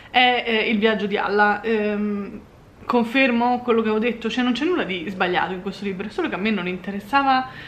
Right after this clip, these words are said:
minimamente, e allora mi ero detta: "Vabbè, basta, tanto ne ho letti già otto, chi se ne importa", però mi mancavano cinquanta pagine alla fine, e ho detto: "Non posso mollare adesso, non posso". E quindi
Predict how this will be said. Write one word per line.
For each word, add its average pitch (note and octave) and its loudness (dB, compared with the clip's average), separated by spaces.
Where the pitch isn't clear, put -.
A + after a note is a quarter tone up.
minimamente, B3 4
e - 4
allora B3+ 4
mi G#3+ 4
ero G#3 4
detta: G3+ -2
"Vabbè, G#3 4
basta, G3+ 2
tanto A3+ 2
ne G#3+ 4
ho - 4
letti G#3+ 0
già G#3+ 6
otto, G#3 2
chi G3 -4
se G#3+ -4
ne G#3 2
importa", G#3 2
però B3 0
mi D#4 2
mancavano F#3 -4
cinquanta A3 0
pagine G3+ 0
alla F3 -4
fine, F3+ -6
e A3+ -6
ho - 0
detto: A3+ 0
"Non C#4+ 8
posso C4+ 0
mollare E3 -2
adesso, E3+ -6
non B3 4
posso". - -4
E D4+ 0
quindi G#3+ 2